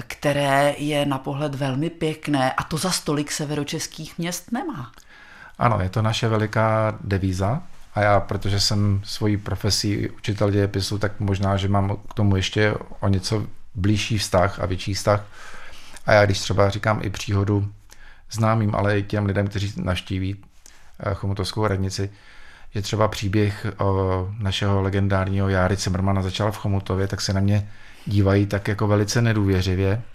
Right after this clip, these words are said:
Speaker 2: a říkají, jako, že jestli si z nich nedělám nějakou cimrmanovskou srandu. A opravdu, eh, možná to nevíte ani vy, příběh legendárního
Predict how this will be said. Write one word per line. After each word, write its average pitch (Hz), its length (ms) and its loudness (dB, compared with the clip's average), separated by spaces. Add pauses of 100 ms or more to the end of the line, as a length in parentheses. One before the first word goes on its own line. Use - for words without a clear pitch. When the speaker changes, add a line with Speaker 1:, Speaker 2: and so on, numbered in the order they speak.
(800)
Speaker 2:
a 92 540 6 (220)
říkají, 98 340 0
jako, 98 260 -2 (280)
že 101 160 -4
jestli 95 300 -4
si 101 160 -4
z 98 60 -2
nich 101 100 4
nedělám 98 300 4
nějakou 98 280 0
cimrmanovskou 95 680 0
srandu. 92 500 0 (1040)
A - 100 6
opravdu, 95 540 2 (720)
eh, 98 240 2
možná 95 320 0
to 95 120 -2
nevíte 92 280 0
ani 92 180 2
vy, 92 140 2
příběh 92 540 -2 (520)
legendárního 95 720 2